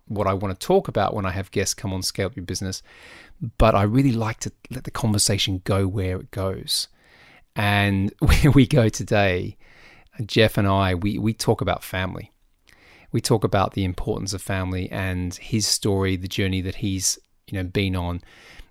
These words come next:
And the one thing I want you to take away from this episode, you know, not to, not to say that, you know, what Jeff has done in the entrepreneurial business world is not outstanding. It's just how he's shown up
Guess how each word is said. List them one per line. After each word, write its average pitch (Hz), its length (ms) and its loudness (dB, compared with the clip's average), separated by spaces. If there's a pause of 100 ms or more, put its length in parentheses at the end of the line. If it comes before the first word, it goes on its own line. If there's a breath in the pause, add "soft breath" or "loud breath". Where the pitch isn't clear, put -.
(140)
And 123 120 -2
the 113 60 2
one 160 160 4
thing 196 100 0
I 175 60 2
want 160 200 0
you - 40 -18
to - 60 -12
take - 280 -2
away 107 160 2
from 107 120 -4
this - 120 -4
episode, 117 460 0
you 135 80 -2
know, 104 180 -2
not - 340 0
to, - 140 -4 (120)
not 123 160 0
to - 100 -4
say 110 320 4
that, 107 200 -2 (200)
you 117 100 -4
know, 101 120 0
what 98 240 -4
Jeff 107 200 -2
has 101 120 -2
done 101 200 0
in 107 140 -4
the 101 120 0
entrepreneurial 101 560 -2
business 104 360 -2
world 95 180 0
is 92 120 -6
not 104 240 -4
outstanding. 113 720 -2 (640 soft breath)
It's - 180 -10
just - 320 -2
how 104 260 -2
he's 95 120 -2
shown 98 420 0
up - 280 -2